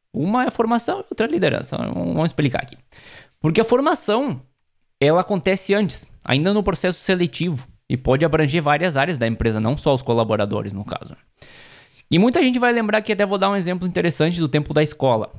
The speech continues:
onde a gente fazia, não sei, grupos, né? E cinco, seis pessoas de alunos, e aí um ou dois faziam o trabalho, enquanto os outros ficavam só lá na baderna, né? Então, imagina isso dentro de uma empresa,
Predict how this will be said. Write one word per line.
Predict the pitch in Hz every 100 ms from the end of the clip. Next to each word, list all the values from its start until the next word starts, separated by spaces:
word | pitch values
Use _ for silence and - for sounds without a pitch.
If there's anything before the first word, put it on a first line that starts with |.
| -
onde | 123 139
a |
gente | 143
fazia, | - 127 143
não | 143
sei, | 131
grupos, | 117 123 147 147 110
né? | 107 113 156 - _ _ _
E | 120 104 85 - _ - _ -
cinco, | - 131 143
seis | - 131 135
pessoas | 113 - 127 147
de | 117
alunos, | 101 113 151 196 220 -
e | 123
aí | 120 135 156
um | 165
ou | 185
dois | 151 180
faziam | - 165 139 160 170 170 147 139
o |
trabalho, | 131 139 135 147 208
enquanto | 233 220 226
os | 220
outros | 202 -
ficavam | - 208 196
só | 220
lá | 247
na | 277
baderna, | 392 160 104 - -
né? | - _ _ _ _ _ _
Então, | 139 185
imagina | 214 180 151 196 233
isso | 196 202 - 240 -
dentro | 135 160 170 190
de |
uma | 175 185
empresa, | 196 165 113 - -